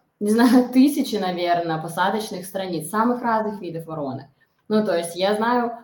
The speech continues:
воронки через Pinterest, через TikTok, через, а, YouTube Shorts, через YouTube, через партнёрские программы, через взаимопиар, через Direct Messenger, через Tripwire, через One Time Offer,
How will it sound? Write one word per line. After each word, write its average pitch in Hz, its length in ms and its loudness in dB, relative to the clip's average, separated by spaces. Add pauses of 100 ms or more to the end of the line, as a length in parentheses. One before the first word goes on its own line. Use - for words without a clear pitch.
воронки 220 480 2
через 208 340 -2
Pinterest, 165 400 -8
через 208 320 -6
TikTok, 165 460 -6
через, 196 400 -8 (360)
а, 196 260 2
YouTube 226 340 0
Shorts, 170 520 -4
через 214 300 -2
YouTube, 202 500 -4
через 208 300 -6
партнёрские 220 600 -4
программы, 175 560 -2
через 196 280 -8
взаимопиар, 208 840 -2
через 196 320 -8
Direct 226 360 0
Messenger, 170 640 -8
через 208 360 -4
Tripwire, 175 720 -2
через 196 380 -6
One 220 220 0
Time 220 240 -2
Offer, 185 420 -4